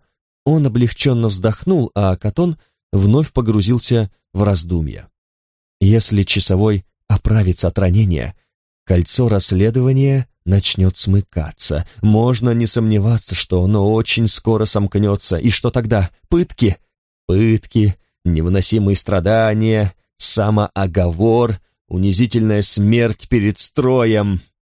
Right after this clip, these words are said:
Правда, если с Лавинией всё в порядке,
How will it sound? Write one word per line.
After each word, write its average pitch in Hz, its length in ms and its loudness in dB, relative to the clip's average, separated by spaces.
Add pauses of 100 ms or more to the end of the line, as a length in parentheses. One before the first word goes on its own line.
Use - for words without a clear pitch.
(300)
Правда, 107 360 -2
если 113 320 0
с - 140 -6
Лавинией 104 500 0
всё - 200 -2
в - 80 -8
порядке, 120 640 -4